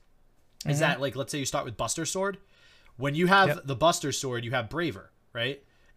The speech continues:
Speaker 2: Mm-hmm.
Speaker 1: And now, originally, Braver was, like, his limit break in the original game. Now
Speaker 2: Yep.
Speaker 1: Cross Slash is his limit break. And I haven't even gotten into learning new limit breaks yet. Like, they haven't even introduced that.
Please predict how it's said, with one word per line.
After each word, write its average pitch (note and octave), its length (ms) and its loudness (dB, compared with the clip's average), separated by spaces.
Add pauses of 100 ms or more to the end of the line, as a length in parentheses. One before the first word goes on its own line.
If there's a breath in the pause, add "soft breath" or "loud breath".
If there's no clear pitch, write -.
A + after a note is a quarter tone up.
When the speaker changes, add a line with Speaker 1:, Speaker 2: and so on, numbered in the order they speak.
Speaker 2:
Mm-hmm. D3 60 -2
Speaker 1:
And C3 440 2
now, C#3 380 0
originally, A#3 420 2
Braver F3 460 4
was, C#3+ 240 4
like, B2+ 200 0
his A#2+ 200 -4
limit D3+ 240 -2
break A#2+ 320 -4
in A2 100 -6
the G#2+ 340 -4
original A#2+ 320 -6
game. D3 320 -6
Now B2+ 200 0
Speaker 2:
Yep. D3+ 100 2
Speaker 1:
Cross C3+ 280 0
Slash D3 340 -2
is D3+ 120 -6
his C#3+ 180 -8
limit D3+ 220 -8
break. E3+ 340 -6 (360 soft breath)
And B2 320 -2
I C3+ 140 0
haven't D#3 220 2
even C#3 160 -2
gotten C3+ 220 -2
into B2 140 -6
learning A#2+ 360 -6
new A2+ 120 -6
limit A2+ 220 -6
breaks G2+ 220 -8
yet. G2+ 100 -8
Like, F#2+ 120 -10
they A2 60 -6
haven't A2+ 260 -6
even G#2+ 180 -8
introduced G#2 420 -10
that. B2+ 300 -6